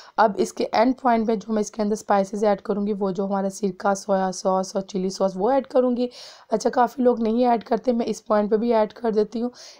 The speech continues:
तकरीबन दो से तीन चम्मच मैंने डाल दिए सिरके के, और आप इसको बाद सर्व करने के लिए एक्स्ट्रा भी रख सकते हैं। अब इसके अंदर मैं ऐड कर दूँगी दो चम्मच तकरीबन इसके अंदर जाएंगे चिली सॉस के,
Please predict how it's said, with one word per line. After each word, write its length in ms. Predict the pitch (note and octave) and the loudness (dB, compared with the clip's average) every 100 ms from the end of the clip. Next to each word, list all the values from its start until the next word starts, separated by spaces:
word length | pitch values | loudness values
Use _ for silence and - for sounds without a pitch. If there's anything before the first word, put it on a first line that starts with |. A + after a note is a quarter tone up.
| _ - | _ -6
तकरीबन 520 | A#3+ A#3 A3 G#3+ A3+ | -4 0 0 0 0
दो 180 | G#3 G#3 | 4 2
से 140 | G#3+ A#3 | 2 -4
तीन 220 | G#3+ G3+ | -2 -2
चम्मच 260 | G3 A3 | -2 -4
मैंने 200 | A3 G#3 G#3+ | -2 -2 -2
डाल 240 | G3+ G3 | 0 0
दिए 140 | G3+ G3 | -2 -4
सिरके 360 | - F3+ - | -4 -2 -2
के, 140 | B3 C#4+ - - | -2 -4 -6 -2
और 120 | A3 | 2
आप 240 | G#3+ G#3 - | 4 2 -4
इसको 220 | - A#3+ | -4 -4
बाद 240 | F#3+ G3 G3 | 0 0 0
सर्व 260 | - A3 - | 0 0 0
करने 220 | A#3 G#3 | -2 -2
के 100 | G3 | -2
लिए 160 | G#3 G3+ | 0 2
एक्स्ट्रा 380 | - G3 - F#3+ | 0 -2 0 0
भी 140 | G3 | 2
रख 160 | F#3+ E3+ | -2 -2
सकते 340 | - - - | -10 -10 -10
हैं। 120 | F3 F#3 _ _ - - - - _ _ | -10 -12 _ _ -20 -20 -20 -20 _ _
अब 180 | G#3+ A#3 | -2 0
इसके 220 | C4+ - | -4 -2
अंदर 120 | B3 B3 | 0 2
मैं 120 | A#3+ | 2
ऐड 180 | G#3+ G3 | 2 0
कर 160 | - G3+ | -8 -4
दूँगी 320 | G#3 G3+ A3 | -4 -2 -4
दो 220 | F#3 G#3+ | 0 0
चम्मच 280 | A#3 A3+ G#3 | 0 -4 -6
तकरीबन 440 | G#3 - G3 F#3+ G3 | -6 -6 -4 -2 -4
इसके 220 | G3 G3+ | -4 -6
अंदर 120 | G3+ | -6
जाएंगे 320 | F#3+ G3 G3 G3+ | -2 -2 -2 -4
चिली 280 | G3+ F#3+ C4+ | -2 -4 0
सॉस 300 | E4 D#4 - | 2 2 0
के, 140 | E4+ | -4